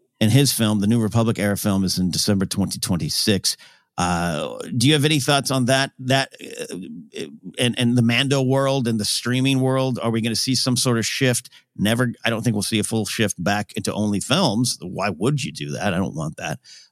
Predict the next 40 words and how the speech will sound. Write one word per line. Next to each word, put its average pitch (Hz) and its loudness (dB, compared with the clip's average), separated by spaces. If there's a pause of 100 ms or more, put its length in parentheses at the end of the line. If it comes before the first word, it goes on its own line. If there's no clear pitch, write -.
(120)
But 117 2
do 117 0
you 127 4
see 123 2
some 120 2
of 117 0
that, 110 -2
that 117 0
era 110 2
of 98 -2
streaming 110 0
television 101 -2
wrapping 104 -2
up 110 0
and 113 2
leading 113 2
into 135 0
that, 147 2 (300)
which, 113 -2
of - -18
course, 185 0
will 139 2
allow 120 2
other 117 0
stories 107 -2
to 101 -2
emerge? 98 0 (460)
Um, 85 -2
but 101 -2
it 117 -6
just 139 2
seems 131 2
to 101 -2 (120)
be 104 0
sitting 110 0
in 95 0
a 85 -6
right, 117 0 (600)
you 202 -4
know, - -12